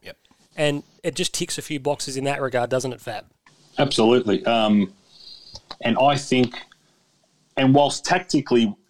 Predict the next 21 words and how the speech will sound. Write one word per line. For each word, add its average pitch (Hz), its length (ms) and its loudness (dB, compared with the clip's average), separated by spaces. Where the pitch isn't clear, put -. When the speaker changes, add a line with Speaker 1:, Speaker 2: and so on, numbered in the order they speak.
Speaker 3:
anyone 127 340 2
coming 110 300 0
in 98 80 -2
to - 80 -10
be 104 80 2
the 95 80 4
senior 101 260 0
coach 104 240 0
of 95 80 0
a 98 80 2
footy 107 240 2
club 98 320 0
needs 110 400 4
to - 100 -4
be 92 200 4
astute - 520 0
and 107 120 2
understand 104 460 2
what - 120 -4
they're 95 160 2
doing, 98 440 0